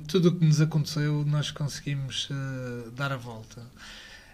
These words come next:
Eh, aliás, o principal é isso, é sempre que nos acontece uma coisa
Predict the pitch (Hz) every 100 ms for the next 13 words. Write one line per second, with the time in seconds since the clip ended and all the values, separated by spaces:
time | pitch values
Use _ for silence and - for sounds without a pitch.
0 | - 139 135 131 151 151 135 113 110 139
1 | 139 180 - 160 170 165 165 139 127 -
2 | 135 131 127 123 120 117 - - 190 -
3 | 156 156 151 156 151 147 151 131 - 143
4 | 139 - 135 131